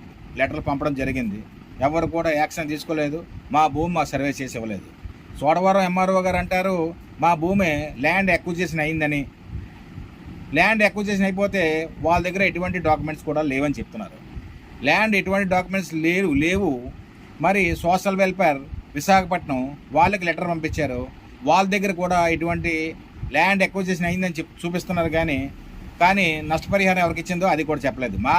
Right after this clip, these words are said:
భూమి ల్యాండ్ అక్విజిషన్ అయింది, కనీసం మాకు నష్టపరిహారం ఇవ్వలేదు, మాకు ఇంటిమేషన్ చేయలేదు. అది కాకుండా కంపోజిషన్ గ్రౌండ్లో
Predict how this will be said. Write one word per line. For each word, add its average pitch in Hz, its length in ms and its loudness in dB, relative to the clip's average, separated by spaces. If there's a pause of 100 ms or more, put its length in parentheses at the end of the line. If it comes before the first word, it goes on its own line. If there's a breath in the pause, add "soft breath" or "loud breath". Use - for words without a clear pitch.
(100)
భూమి 175 640 -2
ల్యాండ్ 196 340 2
అక్విజిషన్ 190 520 0
అయింది, 175 480 2 (400)
కనీసం 202 420 4
మాకు 190 160 4
నష్టపరిహారం 190 640 4
ఇవ్వలేదు, 185 480 0
మాకు 170 240 2
ఇంటిమేషన్ 180 420 2 (100)
చేయలేదు. 185 540 0 (880)
అది 185 120 4
కాకుండా 190 440 4 (200)
కంపోజిషన్ 185 480 0
గ్రౌండ్లో 180 560 2